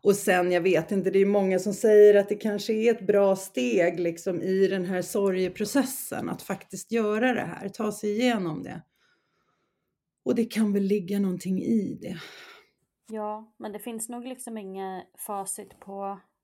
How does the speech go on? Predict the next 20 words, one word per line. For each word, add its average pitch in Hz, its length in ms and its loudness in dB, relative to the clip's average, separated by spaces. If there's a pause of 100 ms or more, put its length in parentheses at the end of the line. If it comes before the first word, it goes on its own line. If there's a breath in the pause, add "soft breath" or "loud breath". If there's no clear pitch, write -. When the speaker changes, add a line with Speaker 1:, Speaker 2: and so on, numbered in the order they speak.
(180)
Speaker 2:
när 202 400 -6
i 196 80 -12
tiden 190 440 -14
man 190 220 -10
ska - 200 -16
göra 190 260 -10
sånt, - 400 -14
för 214 120 -14
det 208 80 -10
är 208 40 -8
nog 202 200 -10
väldigt 196 380 -10
individuellt. 175 540 -12 (300)
Speaker 1:
Ja, 170 420 -8 (280)
och 185 100 -6
det 170 140 -4
tror - 240 -14
jag 180 80 -12
också. 165 340 -18 (380)
Speaker 2:
Mm. 196 360 -18